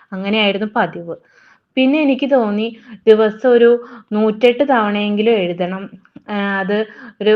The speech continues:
ബുക്ക്, ഒരു ബുക്കായിട്ട് എഴുതണം എന്നൊക്കെ തോന്നിയിട്ട് ഞാൻ എൻ്റെ മോനോട് പ-, ഒരു ബുക്ക് വാങ്ങിച്ചിട്ട് എല്ലാ ദിവസവും നൂറ്റെട്ട് തവണ വീതം ഭഗവാന്റെ നാമം എഴുതാൻ തുടങ്ങി. അങ്ങനെ, അങ്ങനെ എഴുതിക്കൊണ്ടിരിക്കണ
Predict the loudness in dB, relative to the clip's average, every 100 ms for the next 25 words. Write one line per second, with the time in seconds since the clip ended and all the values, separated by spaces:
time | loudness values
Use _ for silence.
0 | 2 -2 -4 -4 0 2 4 2 2 -2
1 | -2 2 4 4 2 -2 2 4 4 0
2 | -2 -4 -6 -14 _ -4 -4 -2 -2 -2
3 | -2 -4 -4 -6 -6 -6 -6 -8 -14 _
4 | _ -10 -6 -2 -2 0 -2 -2 -2 -2
5 | -2 -2 -2 -6 -8 -2 0 0 -4 -10
6 | -18 _ -8 -8 -10 _ _ -4 0 2
7 | 2 2 0 -2 -4 -4 -4 -6 -4 -2
8 | 0 0 -2 -6 -8 -8 -8 -8 -8 -8
9 | -6 -6 -6 -6 -6 -6 -6 -6 -8 -10
10 | -12 -16 -20 _ _ _ -20 -14 -6 -4
11 | -2 -2 -2 -6 -12 -20 -20 -16 -4 -2
12 | 0 0 2 4 4 2 0 2 2 0
13 | 0 -2